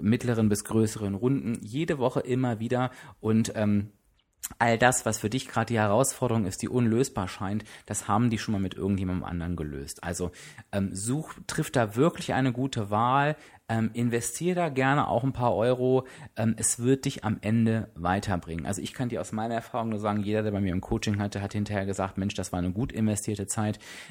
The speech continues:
Ähm, ich hab so lange überlegt, ob ich's machen soll, ähm, aber das hat mich Wochen und Monate nach vorne gebracht“, ne? Und es ist ja auch nicht so,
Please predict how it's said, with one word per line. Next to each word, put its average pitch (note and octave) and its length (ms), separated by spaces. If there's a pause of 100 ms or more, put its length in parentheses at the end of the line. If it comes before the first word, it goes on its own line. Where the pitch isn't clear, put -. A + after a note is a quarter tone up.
(120)
Ähm, F#2+ 180
ich F#2 100
hab G2+ 160
so A2+ 140
lange G#2+ 300
überlegt, G2 380
ob E2+ 100
ich's - 140
machen G#2+ 280
soll, G2 280 (340)
ähm, F#2+ 340
aber F#2 200
das F2+ 140
hat - 120
mich F2+ 240
Wochen G2+ 240
und F2+ 100
Monate F#2+ 320
nach E2+ 140
vorne F2+ 340
gebracht“, C2+ 400
ne? G2 60
Und F#2 120
es - 60
ist - 140
ja - 100
auch E2 140
nicht - 320
so, F2+ 360